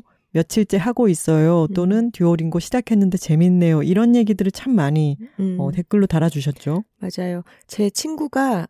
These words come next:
Speaker 2: 어, 여둘톡의 청취자들은 "지적인 수준이 높은 일하는 여성들인 것 같아." 이렇게 얘기를 해줬는데 그 얘기가,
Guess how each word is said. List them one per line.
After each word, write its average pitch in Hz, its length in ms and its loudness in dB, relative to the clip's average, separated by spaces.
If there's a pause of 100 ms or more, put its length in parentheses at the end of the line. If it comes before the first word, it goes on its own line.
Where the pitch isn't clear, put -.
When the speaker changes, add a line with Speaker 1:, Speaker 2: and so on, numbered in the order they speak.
Speaker 2:
어, 180 120 -4
여둘톡의 233 720 -2
청취자들은 202 1120 -2 (420)
"지적인 269 640 -4
수준이 294 400 -6
높은 320 600 -4
일하는 226 440 2
여성들인 180 520 -2
것 160 160 -8
같아." 170 480 -6
이렇게 160 520 -4
얘기를 175 420 -4
해줬는데 220 800 -2 (460)
그 240 280 0
얘기가, 180 760 -2